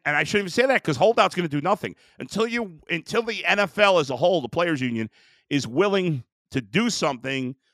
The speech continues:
drastic in terms of their next collective bargaining to help running backs,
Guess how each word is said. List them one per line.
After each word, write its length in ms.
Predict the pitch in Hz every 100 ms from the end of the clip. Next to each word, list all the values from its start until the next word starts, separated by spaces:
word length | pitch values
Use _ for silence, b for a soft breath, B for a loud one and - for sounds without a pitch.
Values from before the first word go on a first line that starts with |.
| _ -
drastic 640 | 113 175 226 160 127 120 -
in 100 | 135
terms 340 | 175 165 143
of 80 | 139
their 100 | 135
next 300 | 156 - -
collective 360 | 170 156 143
bargaining 440 | 123 160 165 139 120
to 60 |
help 200 | 127 139
running 200 | 139 185
backs, 300 | 123 110 113